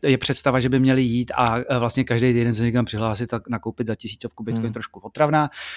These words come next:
Speaker 1: Takže Štosuj, ta původní idea, která pak byla teda ještě rozpracovaná, je, že vy
Speaker 2: Hmm.
Speaker 1: vlastně tohle děláte za ty uživatele.
Speaker 2: Přesně tak. Ta hlavní, ta hlavní idea, jak jsme jako trošku změnili to naše motto, no,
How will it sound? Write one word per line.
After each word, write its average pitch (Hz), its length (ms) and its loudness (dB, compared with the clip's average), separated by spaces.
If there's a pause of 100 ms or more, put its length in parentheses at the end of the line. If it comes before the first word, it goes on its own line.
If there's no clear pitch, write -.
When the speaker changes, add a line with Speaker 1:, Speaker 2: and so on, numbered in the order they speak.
(160)
Speaker 1:
Takže 143 240 2
Štosuj, 165 600 2 (220)
ta 135 100 -2 (720)
původní 165 560 0
idea, 131 220 2
která 135 220 -2
pak 127 140 -6
byla 127 140 -2
teda 123 160 -2
ještě - 220 -10
rozpracovaná, 156 640 -2 (260)
je, 131 320 4
že 127 120 0
vy 127 60 0
Speaker 2:
Hmm. 135 60 0
Speaker 1:
vlastně 139 260 2
tohle 123 380 0
děláte 107 580 -2 (180)
za 101 320 -6 (120)
ty 92 220 -10 (100)
uživatele. 90 540 -12 (1200)
Speaker 2:
Přesně - 340 -2
tak. 113 260 2
Ta 123 100 2
hlavní, 135 540 0
ta - 180 -4
hlavní 127 340 0
idea, 127 460 4
jak 131 120 -10
jsme - 180 -6
jako 120 160 -4
trošku 113 300 -2
změnili 123 480 0
to 123 120 -2
naše 123 260 0
motto, 117 420 2
no, 110 320 -6